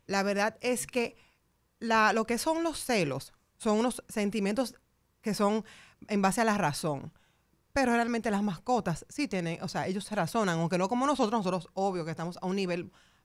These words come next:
eh, mucho más elevado, pero ellos sí razonan y tienen esos sentimientos de celos. O sea,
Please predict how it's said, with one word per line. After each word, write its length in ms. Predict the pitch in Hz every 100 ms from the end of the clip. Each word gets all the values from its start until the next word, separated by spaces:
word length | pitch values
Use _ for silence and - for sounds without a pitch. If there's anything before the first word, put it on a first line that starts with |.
| _ -
eh, 200 | 180 170
mucho 300 | 180 185 196
más 220 | 185 -
elevado, 540 | 214 240 240 160 202 - - _ -
pero 140 | 339
ellos 220 | 339 -
sí 100 | 262
razonan 440 | 277 247 196 190 196
y 140 | 233
tienen 440 | - 233 285 226 185
esos 220 | 202 190
sentimientos 600 | 180 175 170 226 196 143
de 100 | 147
celos. 360 | 147 127 139
O 80 | -
sea, 240 | 151 147